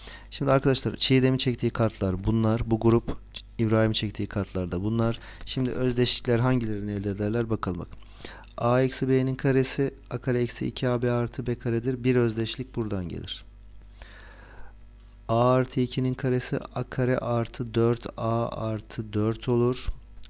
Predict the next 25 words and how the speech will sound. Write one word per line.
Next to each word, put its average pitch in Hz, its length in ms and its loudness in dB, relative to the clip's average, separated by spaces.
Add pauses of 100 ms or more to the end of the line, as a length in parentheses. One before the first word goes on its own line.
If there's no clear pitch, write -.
(220)
Onu 107 220 0
göremedim. 113 500 2
A 113 260 2
eksi 117 240 -2
üçün 123 260 -2
karesi 123 380 0
A 117 120 -4
kare 120 260 0
eksi 117 240 -2
altı 113 320 -2
A 113 140 2
artı 110 220 -4
dokuz 113 260 -4
olur. 117 140 0
O 113 60 0
zaman 117 220 -2
bu 117 80 2
ikisi - 240 -2
de 117 40 0
özdeşliktir 110 640 -2
arkadaşlar. 110 600 -6
Bir - 40 -12
tane 113 300 -6
daha 117 160 0
geldi. 117 440 0